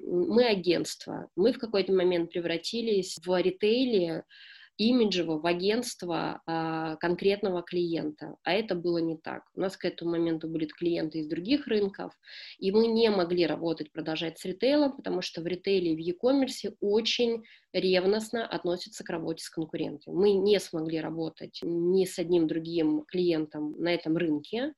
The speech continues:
а ты не можешь не подтверждать регулярно. Ну, то есть ты можешь сколько угодно размахивать кейсом Wildberries, но в какой-то момент это перестанет быть актуальным. Тебе каждый год нужно показывать кейсы, в том числе, э, на том рынке, на котором тебе хочется работать.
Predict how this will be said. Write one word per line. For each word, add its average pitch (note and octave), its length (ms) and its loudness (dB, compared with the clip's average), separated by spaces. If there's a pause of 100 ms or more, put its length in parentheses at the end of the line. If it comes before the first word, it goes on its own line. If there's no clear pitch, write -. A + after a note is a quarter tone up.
а E3+ 120 4
ты - 180 -10
не C4+ 100 4
можешь F#3 760 0
не F3 220 4
подтверждать D#3+ 800 -4
регулярно. F3+ 720 0
Ну, G#3 60 4
то G#3 60 2
есть A3 120 -4
ты G#3+ 60 0
можешь A3 200 2
сколько G#3+ 220 -4
угодно G3+ 340 2
размахивать D#3+ 540 -4
кейсом E3+ 440 -2
Wildberries, G#3+ 720 0
но G#3 760 4
в - 40 -8
какой-то F#3+ 300 0
момент G#3+ 360 2
это G3 140 -6
перестанет F#3+ 500 -2
быть E3+ 220 -6
актуальным. D#3 480 -2
Тебе F3 160 -6
каждый D#3+ 360 0
год A#3 240 -2
нужно A3 220 -4
показывать F#3 580 -8
кейсы, - 340 -8
в - 80 -20
том D4 260 6
числе, F3+ 600 -2
э, D#3+ 220 -6
на E3+ 120 -2
том F3 200 0
рынке, A3+ 500 2
на F3 120 0
котором G#3 400 -4
тебе E3 240 -4
хочется - 460 -8
работать. E3 440 -6